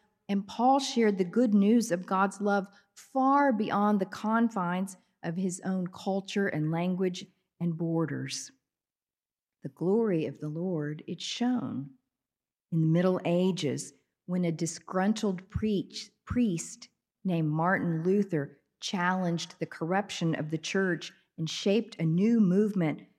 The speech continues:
that empowered ordinary people to claim their own sense of God's spiritual presence. The glory of the Lord shone in Charles Dickens when he wrote a play that challenged the ruling class in England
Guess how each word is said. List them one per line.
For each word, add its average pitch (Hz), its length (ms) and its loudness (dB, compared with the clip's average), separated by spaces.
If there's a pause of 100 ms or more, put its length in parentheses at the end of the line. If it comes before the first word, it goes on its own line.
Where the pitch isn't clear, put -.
(160)
that 180 80 -4
empowered 185 800 -2
ordinary 226 560 2
people 151 400 -4
to - 120 -6
claim 180 380 -4
their 175 280 -4
own 220 280 -2
sense 175 640 -4
of 165 200 -6
God's 190 640 -4
spiritual 185 880 -4 (200)
presence. - 760 -6 (1600)
The 151 60 -12
glory 170 380 4
of 147 120 0
the 151 60 -2
Lord 156 540 -2 (540)
shone 160 640 -2 (540)
in 170 120 -2
Charles 180 560 -2
Dickens 165 580 0 (300)
when 170 120 0
he 180 140 0
wrote 175 520 -2
a 165 60 -8
play 185 380 2
that 160 200 -2
challenged 196 520 0
the 170 100 0
ruling 214 420 -2
class 208 500 -6
in 190 160 -4
England 170 640 -2